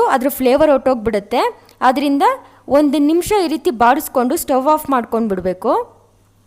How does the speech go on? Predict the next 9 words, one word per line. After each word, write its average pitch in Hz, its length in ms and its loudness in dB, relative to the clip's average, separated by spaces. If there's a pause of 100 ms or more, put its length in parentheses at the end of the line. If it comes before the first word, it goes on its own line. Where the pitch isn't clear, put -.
(540)
ನಾನು 269 200 -2
ಇದರಲ್ಲಿ 302 360 -2
ಒಂದು 277 160 -4
ಸ್ವಲ್ಪ 277 260 0 (160)
ಗೊಜ್ಜನ್ನು 254 420 -2 (420)
ಒಂದು 262 220 -2
ಕಪ್ಗೆ 277 280 -2 (100)
ತೆಗೆದಿಟ್ಕೊಳ್ತಿದ್ದೀನಿ. 214 920 -4 (1300)
ಈ 311 60 -2